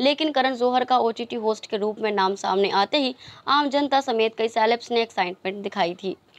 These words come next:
दोस्तों, अगर आपने अभी तक हमारे चैनल को सब्सक्राइब और वीडियो को लाइक नहीं किया है, तो ज़रूर कीजिए,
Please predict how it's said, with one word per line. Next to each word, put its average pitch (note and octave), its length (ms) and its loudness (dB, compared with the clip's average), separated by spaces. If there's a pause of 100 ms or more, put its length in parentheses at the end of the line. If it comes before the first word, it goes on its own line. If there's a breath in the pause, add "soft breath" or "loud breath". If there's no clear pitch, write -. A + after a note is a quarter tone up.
(340 soft breath)
दोस्तों, D4+ 380 0
अगर D4+ 200 2
आपने C#4+ 300 2
अभी C4 160 -8
तक D4+ 160 0
हमारे B3 260 -4
चैनल G#3 320 -2
को B3 140 -4
सब्सक्राइब C4 640 -2
और A#3 120 -2
वीडियो G#3+ 280 -2
को G#3+ 100 -2
लाइक G#3 260 0
नहीं A#3+ 260 -2
किया B3 280 2
है, A3+ 180 -2
तो C4 140 -4
ज़रूर B3+ 400 -2
कीजिए, A#3+ 420 -4